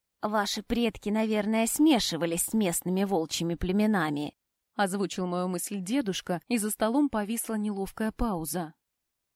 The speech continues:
У того, что мы не сталкивались с вервольфами, была и обратная сторона.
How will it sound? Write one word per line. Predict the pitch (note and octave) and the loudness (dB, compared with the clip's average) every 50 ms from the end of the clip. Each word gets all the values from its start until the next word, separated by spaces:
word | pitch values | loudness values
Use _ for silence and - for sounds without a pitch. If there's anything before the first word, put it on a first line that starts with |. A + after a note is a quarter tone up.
| _ _ _ - - | _ _ _ -6 -6
У | C4+ | -2
того, | - C#4+ D4 D4+ E4 E4 | 0 2 2 2 0 -2
что | - - C#4+ | 0 2 2
мы | C#4 C#4 | 4 6
не | C#4 C#4+ D4 | 6 4 4
сталкивались | - - A#3 G#3 F#3+ G#3+ - A3 F#3+ G3 G3+ G3 - | 2 2 2 2 2 0 -2 -4 -4 -2 -4 -4 -4
с | - | -4
вервольфами, | G#3 A3 A#3 A#3+ A#3+ C#4 E4+ E4+ C#4+ - G3+ F#3 F3+ F3+ | -2 -2 -2 -2 0 0 0 0 0 0 -2 -2 -2 -4
была | E3+ D#3+ G3+ A3 C4 C#4 | -2 -2 -2 -2 0 0
и | C#4+ | 0
обратная | D4 D4+ B3+ D#4+ D#4+ D#4+ - - F3+ F3 E3 | 0 0 0 2 0 0 0 -2 -4 -4 -4
сторона. | E3 - - F3 E3+ E3 E3 E3 D#3+ D#3 D3+ D#3 | -4 -4 -6 -4 -4 -4 -4 -4 -4 -6 -8 -8